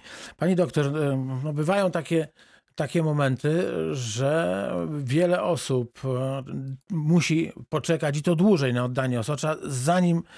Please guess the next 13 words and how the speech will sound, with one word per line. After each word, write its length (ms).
poproszę 400
o 60
komentarz 520
do 80
tego, 240
co 140
powiedziałem, 540
to 120
przywitam 440
panią 240
Agnieszkę 440
z 80
Dzierżoniowa. 680